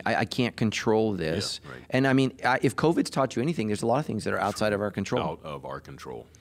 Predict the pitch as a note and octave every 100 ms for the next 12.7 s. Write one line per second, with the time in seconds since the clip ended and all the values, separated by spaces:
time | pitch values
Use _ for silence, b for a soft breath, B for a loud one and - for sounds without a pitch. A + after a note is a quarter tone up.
0 | B B B B A#2 A#2+ B2+ A#2+ - B
1 | B B - A#2 C3+ C#3 A#2 - A2+ G2+
2 | - - - - - - B2+ E3+ D#3+ -
3 | - - B B B - B2 A#2 A2 G#2
4 | - B B - C3 D#3+ C#3 B2 B2 G2
5 | C3 B2+ - A2+ A#2 A#2 G2 A2 - A2+
6 | A#2+ G#2+ G2 F#2+ - - - - - A2
7 | A#2+ B2 A#2 G#2+ - A#2 A#2+ A2 - A2+
8 | G#2 G2 G#2+ A#2 C3 A2 - C3 - A2+
9 | G2 F#2+ - B B B B2+ A#2 A2+ G#2
10 | - A2+ A2 G#2+ G2 G2 G2 F2+ F2 -
11 | F#2+ F2+ G#2+ D3 - E3+ - - G#2+ G2
12 | F#2+ E2+ G#2+ G2+ F#2+ E2